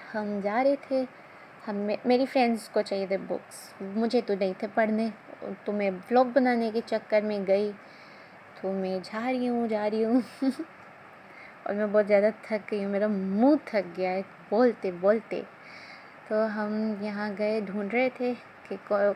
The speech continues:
कौन से वाले में जाना है। मैं तो कभी आई नहीं। सामने arts वाला था और ये chemistry वालों का था। तो यहाँ पे मैं books देख रही थी बस। फिर मैंने उनसे पूछा कि कौन सा चाहिए, तो उन्होंने बताया कि analytical chemistry।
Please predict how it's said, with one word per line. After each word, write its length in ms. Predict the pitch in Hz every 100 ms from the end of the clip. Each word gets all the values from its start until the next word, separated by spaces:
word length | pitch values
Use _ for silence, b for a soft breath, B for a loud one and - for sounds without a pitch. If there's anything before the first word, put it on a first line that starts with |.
| -
कौन 120 | 220
से 140 | 208 233
वाले 240 | 214 202
में 160 | 208 202
जाना 300 | 202 185 190
है। 100 | 202
मैं 200 | 208 214
तो 100 | 240
कभी 220 | 226 202 208
आई 180 | 214
नहीं। 160 | 240 247 233 - - B - -
सामने 260 | 202 202 220
arts 360 | 214 220 -
वाला 180 | 240 240
था 260 | 247 247 233
और 120 | 202
ये 60 | 202
chemistry 500 | 202 202 226 - 262
वालों 300 | 240 233 220
का 120 | 214
था। 400 | 214 - 220 214 B B B B -
तो 60 | 208
यहाँ 360 | 208 220 208 208
पे 120 | 214
मैं 320 | 214 208 190
books 680 | 190 208 - - - - -
देख 320 | 190 277 294 220
रही 140 | 190
थी 140 | -
बस। 480 | 180 185 190 - - -
फिर 120 | 247 220
मैंने 200 | 214 220
उनसे 200 | 208 208
पूछा 360 | - 233 240
कि 140 | 226 202
कौन 340 | - 226 240
सा 140 | 247
चाहिए, 300 | 240 214 214
तो 120 | 208 208
उन्होंने 260 | 202 196
बताया 420 | 185 196 240 247
कि 180 | 240 226 -
analytical 540 | 208 208 202 190 196 202
chemistry। 600 | - 208 226 247 -